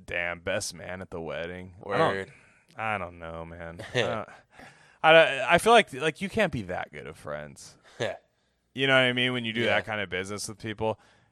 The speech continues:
Speaker 1: Oh, they no longer talk to each other anymore.
Speaker 2: Oh, what?
Speaker 1: Yeah.
Speaker 2: Yeah, that's right. They're, yeah, they're kinda, yeah.
Speaker 1: They had a brotherly relationship. And he said that the, his push into hardware business, specifically smartphones, which Gates did not support. Wow, Gates is,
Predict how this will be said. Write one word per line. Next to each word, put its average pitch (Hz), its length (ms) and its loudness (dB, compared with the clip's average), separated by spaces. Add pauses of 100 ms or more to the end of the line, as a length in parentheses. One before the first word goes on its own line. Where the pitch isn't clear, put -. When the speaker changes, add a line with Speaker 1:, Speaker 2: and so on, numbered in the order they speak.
(200)
Speaker 1:
Oh, 135 240 12
they 131 140 4
no 139 160 10
longer 135 260 10
talk 123 260 6
to 120 80 -2
each 101 120 -2
other 98 200 2
anymore. 90 460 -2 (760)
Speaker 2:
Oh, 98 180 -6
what? 160 840 -6 (160)
Speaker 1:
Yeah. 87 80 -10 (380)
Speaker 2:
Yeah, 92 100 4
that's 123 180 0
right. 107 160 4
They're, 101 220 -4
yeah, 95 220 -2
they're 95 120 -4
kinda, 87 520 -6 (240)
yeah. 90 260 -4 (540)
Speaker 1:
They 123 100 -2
had 143 160 6
a 135 60 8
brotherly 131 500 4
relationship. 120 880 0 (880)
And 131 220 4
he 147 100 2
said 143 280 4
that 135 120 4
the, 131 220 -2
his 127 240 0
push 139 280 4
into 120 180 2
hardware 117 460 6
business, 101 380 -2
specifically - 720 -4
smartphones, 104 800 0
which 104 220 -6
Gates 104 280 -2
did 110 160 -10
not 95 280 -2
support. 95 400 -4
Wow, 98 180 2
Gates 139 300 -4
is, 196 180 -8